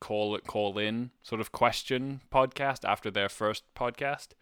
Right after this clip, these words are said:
So you can call in and ask questions about the episode just gone.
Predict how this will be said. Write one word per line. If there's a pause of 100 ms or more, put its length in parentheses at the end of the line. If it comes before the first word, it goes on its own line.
(360)
So
you
can
call
in
and
ask
questions
about
the
episode
just
gone.